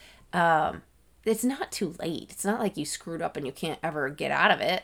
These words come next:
You, you can always change your mind. There's always another fork in the road coming. Um, you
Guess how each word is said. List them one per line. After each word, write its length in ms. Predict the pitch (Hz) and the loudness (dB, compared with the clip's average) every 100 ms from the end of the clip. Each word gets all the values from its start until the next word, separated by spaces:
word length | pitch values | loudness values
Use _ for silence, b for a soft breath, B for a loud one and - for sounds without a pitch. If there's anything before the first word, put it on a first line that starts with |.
| - | -4
You, 220 | 202 196 - | -4 -4 -2
you 120 | 320 | -2
can 180 | 349 381 | 0 -2
always 300 | 440 330 - | 0 0 0
change 280 | 165 151 | -4 -4
your 80 | 147 | -4
mind. 420 | 143 143 143 147 | -4 -4 -4 0
There's 160 | 214 226 | 2 6
always 240 | 220 302 | 6 6
another 260 | 254 190 165 | 4 4 2
fork 300 | - 151 151 | 0 -2 -2
in 80 | 156 | -4
the 80 | 151 | -2
road 240 | 156 151 | -2 -2
coming. 460 | 156 147 151 196 202 B B B B - | -6 -4 -4 -4 -6 B B B B -4
Um, 400 | 185 175 160 160 | 0 2 0 -2
you 260 | 190 208 | 0 0